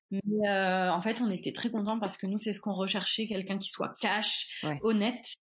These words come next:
Speaker 1: et qu'on, qu'on arrête, arrête de nous bercer d'illusions, euh, que, euh, tout
Speaker 2: Ouais.
Speaker 1: va bien et juste on continue de faire des fiv, quoi.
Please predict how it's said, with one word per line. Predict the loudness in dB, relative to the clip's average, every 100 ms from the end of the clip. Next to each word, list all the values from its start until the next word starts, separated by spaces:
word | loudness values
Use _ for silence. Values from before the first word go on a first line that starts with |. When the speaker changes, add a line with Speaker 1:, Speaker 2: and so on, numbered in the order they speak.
| _
Speaker 1:
et | -6 -2
qu'on, | 0 2
qu'on | 2 2
arrête, | 4 2 0 -2 -6
arrête | -2 2 2 2
de | 2
nous | 2 0
bercer | 0 -2 -2 -2
d'illusions, | 0 2 2 0 0 0 0
euh, | 0 -2 -2
que, |
euh, | 0 0 0
tout | 0
Speaker 2:
Ouais. | 0
Speaker 1:
va | 0
bien | 0 0 2 0
et | 0 -2
juste | -4 -2
on | -2
continue | 0 0 0
de | 0
faire | -2 0
des | 0
fiv, | -2 -4 -4
quoi. | -6